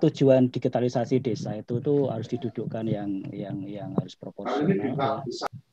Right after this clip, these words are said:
Speaker 1: Kemudian yang kedua, siapa yang harus me-, menggunakan ya. Ini pertanyaan dua ini yang menurut saya juga penting, karena kalau kita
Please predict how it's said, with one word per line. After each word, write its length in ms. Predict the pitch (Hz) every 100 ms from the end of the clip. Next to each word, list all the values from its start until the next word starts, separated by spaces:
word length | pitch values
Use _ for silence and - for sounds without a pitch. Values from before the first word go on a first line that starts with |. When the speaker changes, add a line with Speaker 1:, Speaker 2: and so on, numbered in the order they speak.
| - -
Speaker 1:
Kemudian 480 | 123 135 127 160
yang 160 | 165 143
kedua, 480 | 139 131 131 156 160
siapa 400 | - 143 - 165
yang 180 | 156 139
harus 240 | 123 131 -
me-, 640 | 120 127 127 123 123 120 117 - - - - 123
menggunakan 600 | 123 117 110 110 113 101 98
ya. 160 | 95 - - _ _ _ _ _ -
Ini 160 | 143
pertanyaan 640 | 143 135 135 131 127 131 131 _
dua 240 | 123 117 117
ini 160 | 143
yang 80 | 127 120 -
menurut 200 | 117 110
saya 120 | 131
juga 260 | 123 113 107
penting, 320 | 107 107 104
karena 240 | 104 123 131
kalau 240 | 127 117
kita 400 | 113 107 120